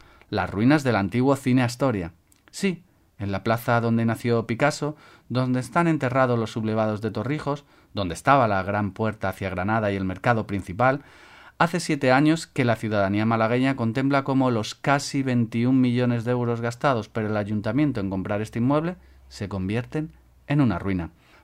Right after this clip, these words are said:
Para salvar ese despropósito, como sabrán, el artista Francisco de la Torre tuvo una idea a la altura de su genial paisano Picasso:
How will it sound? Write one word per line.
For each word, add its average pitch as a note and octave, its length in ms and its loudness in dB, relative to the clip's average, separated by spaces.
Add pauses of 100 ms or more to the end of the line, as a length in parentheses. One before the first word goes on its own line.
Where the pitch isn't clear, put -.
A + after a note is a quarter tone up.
Para A#2 160 2
salvar A2 400 4
ese A#2+ 160 2
despropósito, C#3 640 0
como C#3+ 200 2
sabrán, D3 480 2
el A#2+ 160 2
artista G#2+ 640 -2
Francisco G#2 640 -4
de A2 60 2
la A2 140 4
Torre D3+ 300 2 (300)
tuvo E3 180 2
una D#3+ 160 6
idea C#3+ 240 4
a B2 220 0
la A2 60 2
altura B2+ 340 0
de A#2+ 80 2
su - 140 -8
genial A2 500 -2
paisano G#2 440 -2
Picasso: A2 460 -4